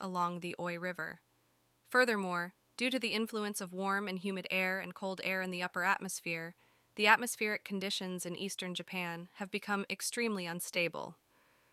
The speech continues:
Please be cautious of flooding in low-lying areas and the rising water levels of rivers. Lastly, the Odakyu line has resumed operation on the Tama line and Odawara line, between Mukogaoka U N Station and Machida Station,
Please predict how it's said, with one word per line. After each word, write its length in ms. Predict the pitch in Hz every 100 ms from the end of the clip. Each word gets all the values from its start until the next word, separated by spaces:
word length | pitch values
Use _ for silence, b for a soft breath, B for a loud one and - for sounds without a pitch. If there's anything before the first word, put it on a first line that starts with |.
| b -
Please 240 | 254 226
be 120 | 240
cautious 420 | 220 202 - 202
of 100 | 185
flooding 360 | - 196 180 180
in 140 | 175
low-lying 500 | 175 180 180 170 170
areas 400 | 165 170 160 160
and 100 | 165
the 80 | 170
rising 440 | 160 170 170 175 170
water 260 | 165 160
levels 340 | 160 156 160 165
of 100 | 160
rivers. 540 | 170 156 151 - - b b b b -
Lastly, 640 | 180 185 - 233 240 254 b b b -
the 80 |
Odakyu 560 | 208 196 208 226 208 190
line 300 | 175 165 170
has 220 | 180 175
resumed 380 | 180 175 190 190
operation 600 | 180 190 180 175 - 175
on 80 | 170
the 100 | 175
Tama 340 | - 220 202
line 400 | 170 160 156 160 -
and 140 | 185
Odawara 540 | 190 185 185 208 175
line, 360 | 160 156 160 170 - _ _ -
between 360 | 208 - 233 220
Mukogaoka 580 | 233 202 208 208 233
U 160 | 208 208
N 100 | 202
Station 520 | - 220 220 - 175
and 160 | 170 170
Machida 380 | 170 - 240 175
Station, 560 | - 156 - 151 151